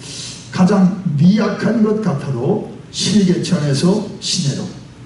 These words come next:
그리고 호수가 되고 강을 이루고 바다가 된다. 그것은,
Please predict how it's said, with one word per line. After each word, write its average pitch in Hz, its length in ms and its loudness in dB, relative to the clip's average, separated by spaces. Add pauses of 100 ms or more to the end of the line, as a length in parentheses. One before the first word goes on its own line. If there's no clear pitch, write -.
(140)
그리고 160 640 2 (240)
호수가 151 400 -2
되고 135 580 0 (380)
강을 226 380 4
이루고 185 720 0 (400)
바다가 127 400 -4
된다. 135 320 -2 (1160)
그것은, 180 640 2